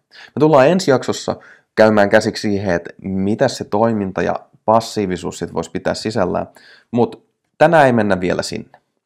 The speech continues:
Kun otetaan huomioon nämä kaikki muuttujat, toi valtava lista erilaisia asioita, niin viimeistä siinä kohtaa pitäisi alkaa hahmottua se, että kivun voimakkuus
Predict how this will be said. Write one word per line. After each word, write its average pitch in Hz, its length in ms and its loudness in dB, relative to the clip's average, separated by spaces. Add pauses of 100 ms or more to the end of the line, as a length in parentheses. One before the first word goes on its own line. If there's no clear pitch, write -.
(2000)
Kun 156 120 4
otetaan 190 360 6
huomioon 151 380 6
nämä 104 140 4
kaikki 147 600 0
muuttujat, 98 540 -2
toi 80 140 -2
valtava 127 420 4
lista 104 280 0
erilaisia 90 540 2
asioita, 82 500 -6
niin - 260 -10 (680)
viimeistä 147 360 0
siinä 131 260 0
kohtaa 101 500 0 (380)
pitäisi 123 300 2
alkaa 104 220 2
hahmottua 92 640 -4
se, 104 300 0
että - 140 -8
kivun 160 320 -2
voimakkuus 127 720 -2